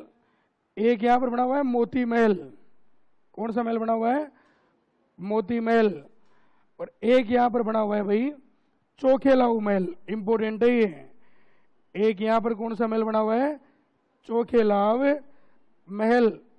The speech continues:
और ये सबसे important है इनमें। क्यों important है, वो सुनो।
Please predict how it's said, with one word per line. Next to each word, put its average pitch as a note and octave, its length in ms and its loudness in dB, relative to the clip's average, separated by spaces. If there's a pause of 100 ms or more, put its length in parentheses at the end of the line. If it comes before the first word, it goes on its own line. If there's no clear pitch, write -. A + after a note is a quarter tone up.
(320)
और A3+ 120 0
ये B3+ 100 0
सबसे A3+ 300 -2
important G3+ 480 -4
है G#3 60 2
इनमें। F#3+ 220 -6 (1000)
क्यों G4 140 -8
important B3 640 -2
है, C4 320 0 (180)
वो B3 160 2
सुनो। B3+ 240 -4